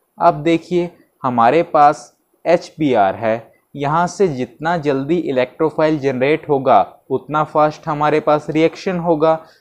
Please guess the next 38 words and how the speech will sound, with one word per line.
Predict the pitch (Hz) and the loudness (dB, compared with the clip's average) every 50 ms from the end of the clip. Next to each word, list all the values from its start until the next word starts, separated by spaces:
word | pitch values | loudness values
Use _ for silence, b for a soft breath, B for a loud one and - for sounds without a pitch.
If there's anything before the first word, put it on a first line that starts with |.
| B B _ - | B B _ 2
अब | - 160 156 147 - - _ - | 4 4 4 2 -4 -18 _ -4
इलेक्ट्रोफाइल | 160 160 156 160 165 - - 202 202 185 - 196 190 196 175 | -2 2 2 2 0 0 0 -2 -2 0 2 0 0 0 0
कब | - - 208 196 160 151 | -2 -2 -2 -2 0 -2
जनरेट | 165 151 135 135 139 135 - | -2 -2 0 0 -2 -2 0
होगा? | 147 139 120 139 139 | -2 -2 2 2 0
जब | 131 120 127 123 120 | 2 2 -2 -2 -2
ये | 135 135 123 | -2 -2 -2
बॉन्ड | 104 95 104 113 135 165 170 165 | -2 -2 -2 -2 0 0 -2 -2
ब्रेक | 147 156 151 156 151 - | 0 0 0 0 0 0
होगा। | 160 151 135 139 139 135 139 B B B B - | -2 -2 0 0 -2 -2 -2 B B B B -2
जितना | 151 160 160 - 196 214 208 - - | -2 -2 -2 -2 -4 -4 -4 -4 -4
ईजी | 151 143 143 131 135 170 220 | -2 -2 -2 -2 -4 -2 -2
ये | 220 214 208 185 | 0 2 0 0
बॉन्ड | 143 127 135 139 139 143 127 | 0 -2 -2 -2 -2 -4 -4
ब्रेक | 120 127 135 135 135 | -2 0 0 0 0
होगा, | - 151 139 139 139 123 | 0 0 2 2 2 2
उतना | - - 117 117 - 147 147 147 | 0 -2 -8 -10 -8 -8 -6 -6
ईजी | 135 135 135 131 120 123 139 143 | -4 -4 -4 -6 -6 -4 -6 -4
हमारे | 135 135 127 127 123 123 123 131 | -4 -4 -2 0 0 2 2 0
पास | 127 - 127 127 127 - - | 0 0 0 0 0 0 -2
इलेक्ट्रोफाइल | 151 156 151 - - 180 175 175 185 180 170 165 | -2 -2 -2 -2 -2 -2 -2 2 2 2 2 2
जनरेट | 151 165 151 151 160 156 156 156 | 0 -2 0 0 -2 -2 -2 -2
होगा | 165 147 139 156 156 151 151 B B B B | -4 -2 0 0 -2 -2 -4 B B B B
और | 135 131 | -2 -2
उतने | 127 120 - 135 131 123 | -2 -2 -4 -8 -6 -4
ही | 127 120 | -4 -6
फास्ट | - - 120 113 117 117 - - | -4 0 2 2 2 0 -2 -6
हमारे | 131 113 107 104 104 104 104 | -6 -2 0 0 0 0 -2
पास | - - 104 104 - - 127 | 0 0 0 0 0 -4 -8
ये | 123 120 120 117 | -6 -4 -4 -2
रिएक्शन | 113 131 147 170 175 175 - - 185 180 | 0 2 2 2 2 2 -4 -6 -4 -4
होगी। | 175 165 170 160 147 156 156 156 151 B B B B B - | -2 -2 -2 -2 0 0 0 0 -2 B B B B B 4
तो | 220 226 | 4 6
आप | 214 214 214 214 | 6 6 2 0
देखिए, | 147 131 123 113 - - 151 156 165 | -2 -2 -2 -2 0 -2 -2 -2 0
जो | 151 175 165 | 0 0 -2
बॉन्ड | 131 120 123 135 156 170 165 | 0 0 -2 -2 -2 -2 -2
डिसोसिएशन | 160 151 - - 165 160 147 - 160 156 151 - 175 170 | -2 -4 -2 0 -2 -2 0 0 -4 -4 -2 -4 -8 -8